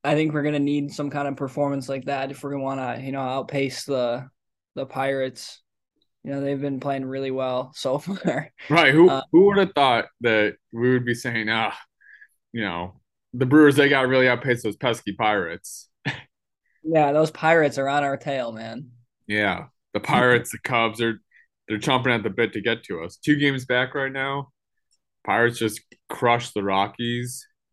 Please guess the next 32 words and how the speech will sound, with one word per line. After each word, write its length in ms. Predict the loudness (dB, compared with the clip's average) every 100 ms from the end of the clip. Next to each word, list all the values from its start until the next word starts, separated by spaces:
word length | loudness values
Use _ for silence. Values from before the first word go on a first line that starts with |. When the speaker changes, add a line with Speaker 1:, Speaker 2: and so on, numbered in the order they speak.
| _ _ _ _ _ _
Speaker 2:
fourteen 360 | -2 0 -2 -2
to 100 | -2
three 260 | 0 0
today. 500 | 0 -2 0 -2 -6 _ _ _ _ _ _ _ _ _ _ _ -12
Um, 480 | -10 -10 -14 -20 -20 _ _ _ _ _ _ _ _
Speaker 1:
But 160 | 2 6
yeah, 200 | 6 4
I 60 |
mean, 140 | 2 2
I 160 | 0
think 240 | 0 -2 0
the 80 | 0
Brewers 340 | 2 2 2
could, 240 | -2 -2
you 80 | -2
know, 140 | -4 -2
find 280 | -2 -4
some 140 | -6 -8
success. 640 | -8 -6 -2 0 0 -2
I, 140 | -4
I 140 | -2 -4
really 320 | -2 -2 -2
see 200 | -2 -2
no 180 | 0 0
reason 540 | -2 -4 -4 -4 -4
why 520 | -4 -4 -4 -6 -8 -14 _ _ _ _ _ _ _ _ _
the 240 | -6 0 0
offense 560 | 2 0 0 -2 -4
would 80 | -6
necessarily 720 | -6 -8 -6 -2 0 0 -2
stop 480 | -6 -8 -8 -8 -8
producing. 720 | -4 -4 -4 -6 -4 -4 -8